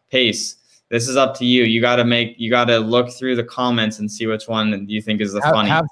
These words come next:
Speaker 2: Kelly, have Kelly make the decision.
Speaker 1: Okay, Kelly. All right, so guys, it's gonna be up to Kelly. Kelly,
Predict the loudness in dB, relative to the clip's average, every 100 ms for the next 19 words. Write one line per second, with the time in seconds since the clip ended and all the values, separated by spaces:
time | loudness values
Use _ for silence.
0 | -2 0 2 0 0 0 2 2 -4 -6
1 | -6 -6 -6 -8 -12 -18 _ _ _ _
2 | 0 2 2 0 -2 2 4 4 2 -4
3 | _ _ _ _ _ _ _ _ _ _
4 | 2 4 4 2 2 4 4 2 0 -4
5 | -2 0 2 0 -4 -2 0 2 -2 -4
6 | -2 0 2 0 -4